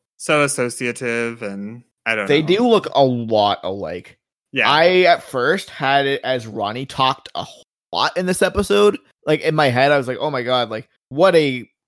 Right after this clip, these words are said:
Speaker 2: crazy amount of visibility they gave this first boot." And I was like, "Oh,
Speaker 1: <laughs>
Speaker 2: most of that was Aaron on the second watch."
Speaker 1: Oh, wait, one of them has tattoos. <laughs>
Speaker 2: Yeah, one of them has tattoos and is like, "Mm, off." But
Speaker 1: I was
Speaker 2: other
Speaker 1: like,
Speaker 2: than
Speaker 1: "Oh my
Speaker 2: that
Speaker 1: gosh,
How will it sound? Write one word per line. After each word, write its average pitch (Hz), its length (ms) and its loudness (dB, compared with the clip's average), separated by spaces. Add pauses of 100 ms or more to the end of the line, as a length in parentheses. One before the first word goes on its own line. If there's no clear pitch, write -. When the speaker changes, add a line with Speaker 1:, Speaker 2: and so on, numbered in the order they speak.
(200)
Speaker 2:
crazy 180 440 -2
amount 151 200 0
of 135 60 -8
visibility 135 500 -2
they 123 140 -4
gave 127 180 -4
this 120 160 -10
first 117 320 -8
boot." 127 320 0 (240)
And 143 80 0
I 147 40 2
was 143 100 0
like, 151 120 0
"Oh, 196 200 6
Speaker 1:
<laughs> - 0 -
Speaker 2:
most 196 340 2
of 240 120 2
that 156 220 2
was 131 160 -4
Aaron 110 440 -2 (320)
on 143 200 -2
the 127 100 -2
second 135 360 -2
watch." 98 480 -6
Speaker 1:
Oh, 139 80 -10
wait, 139 200 0
one 139 180 -2
of 160 120 0
them 165 160 -4
has 151 240 -6
tattoos. - 720 -16 (160)
<laughs> 196 320 -6
Speaker 2:
Yeah, 175 260 4
one 170 180 6
of 202 40 4
them 208 100 4
has 196 120 0
tattoos 180 460 4
and 165 80 -2
is 143 60 -2
like, 151 160 2 (100)
"Mm, 156 140 -8 (340)
off." 113 400 -8 (280)
But 147 100 -4
Speaker 1:
I - 20 0
was 147 80 0
Speaker 2:
other 180 140 2
Speaker 1:
like, 156 100 2
Speaker 2:
than 139 80 -2
Speaker 1:
"Oh 143 40 -2
my 139 120 -2
Speaker 2:
that 120 220 0
Speaker 1:
gosh, - 60 -18